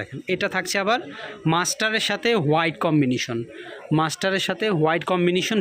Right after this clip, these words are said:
পেয়ে যাচ্ছেন। তারপরে কালারটা দেখি, এটা ইয়েলো থাকছে। এই যে দেখেন, এটা থাকছে আপনার লেমনের ভিতরে, এটা নিচের পার্টটা থাকছে লেমন বডি, আর উপরেরটা থাকবে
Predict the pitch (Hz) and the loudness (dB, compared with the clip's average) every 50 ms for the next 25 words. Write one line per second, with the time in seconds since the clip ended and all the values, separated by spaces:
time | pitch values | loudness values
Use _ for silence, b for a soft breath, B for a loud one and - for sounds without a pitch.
0 | - - 196 175 147 147 120 - - - 117 110 - - - - _ _ _ _ | 0 0 0 0 0 -2 -4 -4 -6 -8 -8 -10 -12 -16 -20 -20 _ _ _ _
1 | - - - _ _ _ _ - - 165 165 160 190 185 185 180 175 160 165 156 | -20 -20 -20 _ _ _ _ -6 -4 -4 -2 0 0 0 0 0 0 -2 -4 -4
2 | - 170 160 165 - - 208 240 - - - - - 147 139 135 120 113 127 123 | -4 -4 -4 -4 -4 -4 -6 -8 -8 -10 -16 -16 -16 -14 -12 -12 -12 -12 -14 -16
3 | 117 - - 233 262 262 254 247 269 170 151 175 170 165 170 165 165 170 170 - | -14 -10 -8 -6 -4 -4 -4 -2 -2 0 0 2 2 2 2 2 2 2 0 0
4 | 170 160 - - 208 240 - - - - 214 226 220 214 214 202 202 - - 160 | -2 -4 -2 -2 -2 -4 -4 -8 -12 -12 -10 -10 -8 -6 -6 -6 -6 -6 -8 -10
5 | 170 170 165 143 139 131 131 139 - - - - - 339 - - - - - - | -10 -8 -8 -8 -8 -8 -8 -8 -8 -8 -8 -10 -10 -12 -12 -10 -10 -10 -10 -8
6 | 392 370 339 269 269 247 226 - 226 220 220 220 226 233 254 254 - - - - | -8 -10 -10 -10 -10 -12 -12 -12 -12 -12 -10 -8 -6 -4 -4 -4 -6 -8 -6 -2
7 | 233 175 170 151 147 151 147 139 143 127 - - - - - - 247 240 220 - | 0 0 2 2 2 0 0 -2 -4 -4 -6 -8 -10 -14 -14 -14 -14 -14 -14 -14
8 | - - - - - 185 180 202 190 196 202 202 208 214 208 196 - 220 214 185 | -16 -14 -10 -6 -6 -4 -2 -2 -2 -2 -4 -2 -2 -2 -2 -2 0 0 2 4
9 | 147 135 147 165 180 185 196 202 208 208 208 190 160 156 160 - 165 139 123 110 | 4 4 4 4 2 4 4 4 4 4 4 2 2 2 0 2 2 0 0 0
10 | - - 170 175 175 - 175 - - - - 175 185 196 196 156 190 185 190 185 | -2 -6 -8 -8 -8 -8 -12 -14 -12 -12 -10 -10 -6 -6 -2 -2 0 0 2 2
11 | 185 190 196 - 226 214 185 196 196 190 - 196 190 196 - 220 196 175 170 175 | 2 2 2 2 0 0 0 0 0 0 0 -2 -2 -2 0 0 2 2 2 4
12 | 185 196 208 208 185 185 190 185 220 254 339 302 - - - - - - - 156 | 4 4 4 6 6 4 4 2 2 2 0 0 0 -4 -8 -10 -8 -4 0 2
13 | 147 143 139 139 139 - - 214 226 - 247 240 233 226 190 220 202 214 208 226 | 2 4 2 2 0 2 2 2 4 4 4 4 2 2 2 0 0 0 0 -2